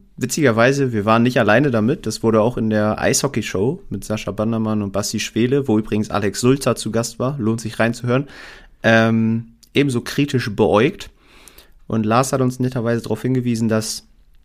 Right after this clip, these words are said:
Toni Söderholm nicht die notwendige Lizenz besitzt, alleine an der Bande zu stehen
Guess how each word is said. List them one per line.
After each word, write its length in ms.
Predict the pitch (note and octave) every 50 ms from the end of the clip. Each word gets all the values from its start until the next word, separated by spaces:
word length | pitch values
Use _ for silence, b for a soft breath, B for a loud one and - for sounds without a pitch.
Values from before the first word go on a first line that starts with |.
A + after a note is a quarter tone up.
| - _ _ _ _ - - - -
Toni 260 | - - B2+ B2 A#2+
Söderholm 560 | A2+ A2+ C3 C#3+ D3 C3+ B2 B2 A#2 A#2+ A#2 A#2
nicht 260 | B2 B2+ B2+ - -
die 120 | B2 B2 A#2+
notwendige 500 | A#2+ C3 C3+ - - A#2+ A#2+ A#2 A2 A2+
Lizenz 520 | A2 A2+ A2+ A2 - D3+ D#3 E3 D#3+ -
besitzt, 500 | - - A#2+ G#2+ A2 A2 G#2+ - - -
alleine 400 | - A2 A2+ A#2 C3 C3 B2+ A#2
an 80 | G#2 G#2+
der 100 | A2+ A2+
Bande 260 | G2+ B2 C3+ B2+ A2
zu 140 | - - G#2+
stehen 600 | - - - G#2+ G2+ G2+ F#2+ F#2+ G2 G2+ - _